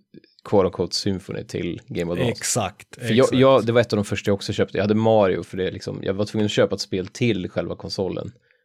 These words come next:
Speaker 1: Fast
Speaker 2: Just
Speaker 1: jag
Speaker 2: det.
Speaker 1: hade någonting att spela tills Castlevania kom. Men det var ju därför. Det var ju Circle of Moon som var, liksom,
Speaker 2: Ja,
Speaker 1: det var, som var
Speaker 2: kontrollen.
Speaker 1: konsolvändaren, så att säga. Eller liksom.
Speaker 2: Ja, exakt, exakt. Och kontrollen var perfekt,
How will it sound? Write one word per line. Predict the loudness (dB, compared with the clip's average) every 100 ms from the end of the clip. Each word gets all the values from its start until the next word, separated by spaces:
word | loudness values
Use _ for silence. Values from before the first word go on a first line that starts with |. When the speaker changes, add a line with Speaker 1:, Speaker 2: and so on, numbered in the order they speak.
| _
Speaker 1:
Fast | 4
Speaker 2:
Just | 4
Speaker 1:
jag |
Speaker 2:
det. | 6
Speaker 1:
hade | 2 2
någonting | 0 0 -2
att | -4
spela | -2 -2 0 -2
tills | -4 -2 -2 -4
Castlevania | -4 -6 -6 -8 -8
kom. | -6 -6 -6 -6
Men | 0
det | 2
var | 4 4
ju | 4
därför. | 0 0 -4 -10 -10 _ _ _
Det | 0
var | 2
ju | 4
Circle | 2 -2 -2
of |
Moon | -2 -4
som | -8
var, | -6 0
liksom, | 2 4
Speaker 2:
Ja, | 0 -4 -12 0
Speaker 1:
det | 2
var, | 4
som | 4 6
var |
Speaker 2:
kontrollen. | 4
Speaker 1:
konsolvändaren, | 2 4 2 2 -2 -10 -12 -2 0 2 0 -4
så | -6
att | -6
säga. | -6 -6
Eller | -8 -10
liksom. | -8 -8 -2 4
Speaker 2:
Ja, | 6 6 6
exakt, | 4 0 0 -2
exakt. | 0 0 -4 -10
Och | -2
kontrollen | 2 4 6 6 8
var | 6
perfekt, | 4 2 2 2 0 _